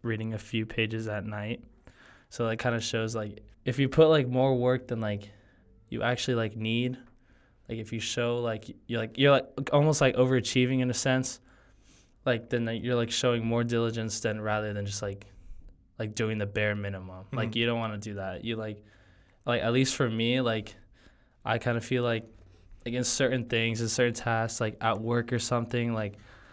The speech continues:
Speaker 1: I'm not, like, the person to do, like, the bare minimum. I, like, go out of my way to do, like, a little bit more. Like, if I'll see, like, something that, like, maybe doesn't need attention now, but, like, maybe someone else will have to do it later,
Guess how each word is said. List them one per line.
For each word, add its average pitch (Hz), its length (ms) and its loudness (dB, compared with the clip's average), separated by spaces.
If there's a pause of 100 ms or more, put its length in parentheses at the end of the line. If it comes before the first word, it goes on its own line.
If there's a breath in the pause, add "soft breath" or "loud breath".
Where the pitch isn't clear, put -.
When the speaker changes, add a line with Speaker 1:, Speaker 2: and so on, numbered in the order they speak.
(520 loud breath)
Speaker 1:
I'm 117 160 0
not, 120 120 2
like, 120 160 2
the 120 80 2
person 120 400 2
to 110 80 -4
do, 117 120 2
like, 113 180 2
the 117 100 -2
bare 110 280 2
minimum. 110 400 -2
I, 104 80 -4
like, 104 260 -4 (300)
go 120 140 4
out 117 140 6
of 117 60 0
my 117 140 2
way 113 260 2
to 113 80 -2
do, 113 160 -2
like, 110 160 0
a 117 60 0
little 113 160 2
bit 110 140 0
more. 107 280 0
Like, 110 180 -2
if 117 140 -4
I'll 113 100 4
see, 123 220 2
like, 107 260 0 (140)
something 123 400 0
that, 117 120 2
like, 110 260 -2
maybe 113 260 0
doesn't 113 240 2
need 113 160 2
attention 113 460 -2
now, 107 380 0 (500 loud breath)
but, 120 80 4
like, 110 260 2 (240)
maybe 113 240 0
someone 107 300 0
else 104 160 -2
will 117 80 2
have 107 180 2
to 117 80 -2
do 117 160 0
it 110 60 -2
later, 113 360 -2